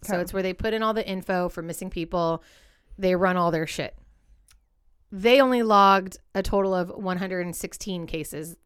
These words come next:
Speaker 1: that year. So there's a big discrepancy about people reporting something happening
Speaker 2: Right.
Speaker 1: and then the actual officials getting their hands on it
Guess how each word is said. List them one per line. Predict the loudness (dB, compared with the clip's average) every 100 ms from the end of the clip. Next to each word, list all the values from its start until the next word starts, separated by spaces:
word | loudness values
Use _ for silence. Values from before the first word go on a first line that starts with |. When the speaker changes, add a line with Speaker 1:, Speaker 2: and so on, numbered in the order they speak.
| _
Speaker 1:
that | -4 -4
year. | -8 -14 -20 _ _ _ _ _ -20 -20 _ _ -20 -20 -20 _ _ _ _ -8
So | 4 6 8 6 0 -8 -16 0
there's | 4 4
a | 4
big | 0 -2
discrepancy | -4 -4 2 2 0 -4 -2 -2
about | 2 2 2 -2 -8 _ _ _ -6
people | -4 0 0 0 0
reporting | -2 0 2 2 2 -2 -4
something | -4 -4 0
happening | 2 2 2 2
Speaker 2:
Right. | 2 2
Speaker 1:
and | 0 0
then | 0 -2 -6 -12 -4
the | 2
actual | 2 2 -2 -4
officials | -4 -6 -6 -6 -4
getting | -4 -4
their | -6
hands | -2 -2 0 2
on | 2
it | 2 -4